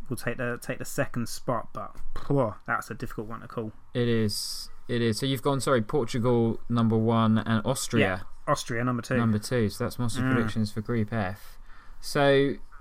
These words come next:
Speaker 2: that's your World Cup wall chart. I mean, what, what, who do you think, who are you gonna go for as your semi-finalists?
Speaker 1: Right. So, uh, if I, if I
Speaker 2: Or have you
Speaker 1: bring
Speaker 2: got your
Speaker 1: this
Speaker 2: quarter, have you got
Speaker 1: forward.
Speaker 2: quarterfinal predictions as
Speaker 1: Yeah,
Speaker 2: well?
Speaker 1: yeah. Well, I've, I had a look at doing a round of sixteen, and it's just, like, mathematically impossible to work out who would play who. So I've jumped down to, uh, to my last eight.
Speaker 2: Yeah.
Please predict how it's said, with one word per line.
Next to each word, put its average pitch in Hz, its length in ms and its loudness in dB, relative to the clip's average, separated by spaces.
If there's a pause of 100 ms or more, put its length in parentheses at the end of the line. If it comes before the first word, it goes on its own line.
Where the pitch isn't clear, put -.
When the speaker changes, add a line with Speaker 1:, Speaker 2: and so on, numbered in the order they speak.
(160)
Speaker 2:
that's 156 240 0
your 147 120 0
World 131 180 6
Cup 113 160 2
wall 127 240 2
chart. 104 420 0
I 120 60 0
mean, 135 160 2
what, 170 180 4
what, 165 160 2
who 185 140 6
do 185 40 2
you 180 120 2
think, - 240 0
who 151 60 2
are 170 40 2
you 165 120 2
gonna 147 180 -2
go 135 180 4
for 113 380 0
as 107 120 0
your 107 80 0
semi-finalists? 107 1000 0 (680)
Speaker 1:
Right. 139 380 4
So, 131 380 6 (180)
uh, 139 140 -2
if 139 160 -6
I, 202 160 6
if - 420 10
I 156 140 8 (960)
Speaker 2:
Or 127 180 6
have 127 120 4
you 143 60 10
Speaker 1:
bring 143 60 8
Speaker 2:
got - 20 -
your 170 80 10
Speaker 1:
this 131 140 2
Speaker 2:
quarter, 175 200 6
have 131 100 8
you 135 80 8
got - 80 4
Speaker 1:
forward. 165 220 4
Speaker 2:
quarterfinal 104 260 0
predictions 104 380 2
as 143 100 2
Speaker 1:
Yeah, - 300 6
Speaker 2:
well? 226 100 2
Speaker 1:
yeah. 240 160 2
Well, 214 260 2
I've, 214 300 -2
I 190 80 8
had 226 180 4
a 233 40 2
look 214 200 0
at 160 220 0
doing 151 180 4
a 143 60 4
round 139 240 4
of 131 60 -4
sixteen, 139 460 0
and 107 100 -6
it's 104 120 -12
just, - 120 -10
like, 113 120 -2
mathematically 123 680 -4
impossible 113 520 -8
to - 120 -10
work 113 280 -4
out 110 140 -4
who 127 140 0
would 123 100 0
play 113 220 -4
who. 104 180 -4
So 127 160 -6
I've 123 160 4
jumped 156 240 2
down 127 240 4
to, 117 280 0
uh, 110 140 -2
to - 140 -6
my 123 100 2
last 113 320 0
eight. 104 160 -6
Speaker 2:
Yeah. 104 180 0